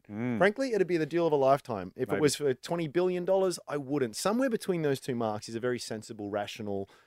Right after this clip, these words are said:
Speaker 2: attractive price.
Speaker 1: Close to the bottom of that range in the top
Speaker 2: Probably
Speaker 1: spot.
Speaker 2: close to the bottom. But is that a
Speaker 1: <laughs>
Speaker 2: fair, is that a fair criticism
Speaker 1: There
Speaker 2: of being too ideological with these things? Is it not worth keeping an eye and saying, "Look, I know it's tough. Yes, frankly, three se-, well, whatever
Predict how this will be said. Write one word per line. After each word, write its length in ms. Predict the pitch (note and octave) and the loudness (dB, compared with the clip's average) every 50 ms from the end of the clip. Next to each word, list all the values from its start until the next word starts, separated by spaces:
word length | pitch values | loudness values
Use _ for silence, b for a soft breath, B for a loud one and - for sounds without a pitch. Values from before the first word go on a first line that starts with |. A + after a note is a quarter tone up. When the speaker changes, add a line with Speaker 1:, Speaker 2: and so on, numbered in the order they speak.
| b b B2 | b b -10
Speaker 2:
attractive 800 | - - - - - B2 B2+ B2 - - - A2+ G#2+ F#2+ - _ | -10 -10 -14 -12 -6 -4 -4 -4 -6 -8 -8 -8 -8 -8 -10 _
price. 500 | - - - A#2+ A2+ - - - - - | -12 -6 -6 -4 -4 -6 -8 -12 -14 -4
Speaker 1:
Close 180 | - - A#2 - | -2 -2 -2 0
to 60 | - G#2+ | -2 -6
the 80 | G2+ | -2
bottom 160 | F2+ G2+ G2 G2+ | 0 0 0 0
of 60 | F#2+ | 0
that 140 | F#2+ - - | -2 -2 -2
range 200 | F2+ F2+ E2+ D2+ | -4 -8 -8 -10
in 60 | D#2+ | -12
the 60 | E2 | -14
top 220 | - - F#2 - - | -8 -6 -6 -4 8
Speaker 2:
Probably 460 | - G3+ G#3 G3 G#3 F#3+ G3 F#3+ F#3 | 8 10 12 12 12 12 12 10 10
Speaker 1:
spot. 80 | F3+ - | 8 10
Speaker 2:
close 300 | D#3 D3 D3 C#3+ - - | 10 10 10 8 6 0
to 120 | - - C3+ | -4 -4 -2
the 100 | A#2 A#2 | -2 -2
bottom. 420 | - A2+ G#2+ B2+ B2+ A2+ G2 G2 | -2 0 2 4 4 2 2 8
But 180 | - D#3 E3 E3 | 8 8 10 10
is 120 | D#3 F#3 | 6 6
that 160 | G3 A#3 A#3 A#3 | 6 6 6 6
a 40 | |
Speaker 1:
<laughs> 100 | A3+ A#3 | 4 2
Speaker 2:
fair, 380 | - F#3+ F3+ F3 F3 E3+ E3 E3+ | 2 4 4 6 6 6 6 6
is 200 | C3 D3+ D#3 C#3 | 4 0 0 4
that 160 | D#3+ D3+ D#3 | 4 6 6
a 60 | D#3+ | 4
fair 220 | D#3 - D3 C3+ C3+ | 2 0 -2 -2 -2
criticism 580 | - - C3+ A#2+ C3+ B2+ - - C3+ B2 C3 B3 A#3+ | -2 -4 -4 -4 -2 -2 -2 -2 -2 4 6 6 8
Speaker 1:
There 140 | A#2+ A#3 | 8 6
Speaker 2:
of 40 | A#3 C3+ | 4 4
being 160 | B2+ B2+ B2 | 2 0 -2
too 560 | - - - - E3 E3 D#3 D#3 D#3 D#3 D#3 - | -6 -10 -8 -6 -2 -2 0 0 2 0 0 2
ideological 760 | B2 B2 C3 B2 A#2+ A#2+ G#2+ A2 A2 G#2+ - A#2 - A#2+ A#2 | 2 2 2 2 2 0 2 2 0 0 -4 -8 -6 -6 -4
with 160 | A2 A2 G2+ - | -4 -4 -4 -4
these 260 | G#2+ G#2 G#2+ - - | -4 -4 -4 -6 -8
things? 220 | - A2+ A2 A2+ - | -8 -8 -8 -6 -6
Is 180 | E3+ D#3+ D3+ | -6 -4 -4
it 160 | F#3+ F#3+ - | -4 -6 -4
not 380 | D3+ D#3 D#3+ E3 F#3 G3 - - | -4 0 2 2 2 2 0 2
worth 300 | D#3 D#3+ D3+ D3+ - - | 4 6 6 4 4 0
keeping 460 | - - D3+ D3 - - C#3 C#3 C3 B2+ | -6 -8 -8 -6 -4 -6 -4 -4 -4 -2
an 80 | A#2 | -2
eye 160 | A#2 B2 B2 | 0 0 0
and 80 | A#2+ A2+ | -2 -2
saying, 180 | - A#2 B2+ D3 | -4 -6 0 2
"Look, 220 | D3 A#2+ - b b b b b - | 0 0 0 b b b b b -10
I 100 | F#2+ F#2+ | -8 -6
know 300 | G2+ A#2+ D3 E3+ F#3+ F#3+ | -4 -4 0 2 2 2
it's 180 | F#3 F3+ - - | 2 0 -4 -10
tough. 460 | - - - E3 D#3+ E3 D#3+ - - b b b b b b b _ | -8 -4 0 2 4 4 4 2 0 b b b b b b b _
Yes, 300 | A#2+ D3+ D#3 D#3 - - | 6 6 6 8 6 2
frankly, 800 | - - D#3 E3 D#3+ - D#3+ D#3 D3+ D3+ D3 C#3+ C#3 C#3+ C#3 | 4 4 4 4 4 6 6 8 8 8 8 6 4 4 2
three 260 | - - D#3+ D3+ D3 | 0 -2 -4 -4 -4
se-, 200 | C#3 - - D3+ | -4 -4 -4 -4
well, 180 | B2 B2+ A2+ G2 | -4 -4 -2 -2
whatever 280 | A2 G#2 A2 A2 G#2+ | -2 -2 -2 -2 -4